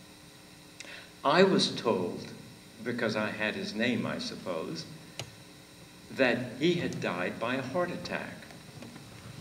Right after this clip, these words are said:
I was forty years before they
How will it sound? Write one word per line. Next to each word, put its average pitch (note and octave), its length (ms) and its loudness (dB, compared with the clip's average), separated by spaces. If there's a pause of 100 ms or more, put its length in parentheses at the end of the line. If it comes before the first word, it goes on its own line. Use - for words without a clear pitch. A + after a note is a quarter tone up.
(1600)
I A#2 140 4
was A2+ 220 0
forty A#2+ 440 0
years A#2 480 -2
before - 460 -6
they - 160 -4